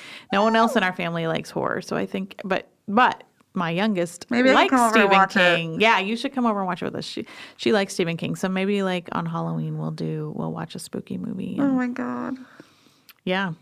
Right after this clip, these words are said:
Speaker 1: you should come over. We'll invite you.
Speaker 2: Um, fun fact, we used to play the quiet game in the car when I was a kid, when all my cousins were hanging out, and it, I hated it so much that I would just start screaming. So I was like, <laughs> "I don't want anyone to control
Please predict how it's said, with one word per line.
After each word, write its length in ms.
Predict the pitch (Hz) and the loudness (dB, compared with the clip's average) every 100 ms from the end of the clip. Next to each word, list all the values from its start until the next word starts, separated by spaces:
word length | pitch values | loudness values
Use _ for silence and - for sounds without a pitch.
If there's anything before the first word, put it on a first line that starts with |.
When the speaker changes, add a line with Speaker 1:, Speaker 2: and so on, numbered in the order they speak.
| _ _ | _ _
Speaker 1:
you 80 | 190 | -6
should 160 | - - | -6 -8
come 140 | 190 | -6
over. 280 | 190 185 185 185 _ _ _ _ _ | -4 -4 -6 -10 _ _ _ _ _
We'll 120 | 196 | -6
invite 160 | 185 185 | -4 0
you. 180 | 214 196 | 2 2
Speaker 2:
Um, 340 | 185 185 196 - _ | -2 -8 -12 -18 _
fun 240 | - 254 226 | -2 0 0
fact, 540 | 208 175 165 - - _ _ _ | -2 -4 -6 -14 -18 _ _ _
we 120 | 190 | -12
used 140 | 175 175 | -10 -10
to 60 | |
play 100 | - 165 | -6 -4
the 60 | |
quiet 300 | 151 151 147 | -4 -4 -4
game 160 | 147 147 | -2 -4
in 80 | 147 | -2
the 100 | 147 | -4
car 340 | - 151 147 | -4 -6 -4
when 100 | 151 | -4
I 60 | 147 | -2
was 140 | 147 | -4
a 40 | 156 | -6
kid, 320 | - 151 147 | -6 -4 -4
when 240 | 156 151 | -4 -2
all 160 | 143 156 | -2 -4
my 140 | 156 160 | -4 -6
cousins 280 | 160 156 170 | -6 -6 -4
were 100 | 196 | -4
hanging 280 | 214 226 240 | -4 -2 -2
out, 240 | 254 254 - | -2 -2 -4
and 100 | 175 | -4
it, 160 | 165 - _ _ | -4 -10 _ _
I 140 | 170 160 | -2 -2
hated 340 | 156 156 160 | -2 -4 -2
it 120 | 160 | -2
so 120 | - 151 | -2 -2
much 240 | 143 139 | -2 -2
that 100 | 143 | -6
I 60 | 139 | -6
would 120 | 139 | -6
just 120 | 143 | -10
start 220 | - 131 | -10 -12
screaming. 580 | - - - - 117 147 - _ - - 247 | -12 -14 -14 -14 -12 -16 -18 _ -14 -6 0
So 100 | 180 | 4
I 60 | 170 | 4
was 120 | 170 | 4
like, 320 | 170 - - - | 0 0 -10 -8
<laughs> 60 | |
"I 40 | 160 | -4
don't 100 | 160 | 0
want 100 | 156 | 0
anyone 280 | 147 147 151 | 0 0 -4
to 80 | 151 | -6
control 800 | 165 143 151 143 143 143 175 | -10 -6 -4 -4 -4 -6 -8